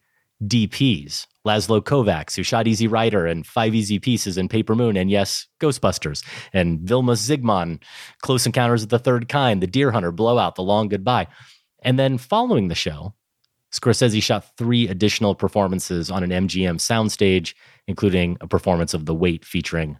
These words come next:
the Staple Singers. Also following the concert, he conducted informal, very informal interviews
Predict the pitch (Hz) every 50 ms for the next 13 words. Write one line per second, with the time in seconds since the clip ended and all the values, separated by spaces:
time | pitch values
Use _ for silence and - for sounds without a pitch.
0 | _ _ - - - 95 82 - - 76 - - - - - - - - - _
1 | - - - - - - - _ _ _ _ - 127 156 - - 123 - 107 98
2 | 92 92 90 90 85 87 - 95 90 87 - 98 87 95 101 - - 104 98 101
3 | 101 - - 98 87 82 107 110 107 - - 95 90 85 90 98 113 - _ -
4 | 101 104 113 120 135 123 113 104 87 90 90 87 - - 92 90 90 90 90 87
5 | 87 85 87 82 87 87 90 95 -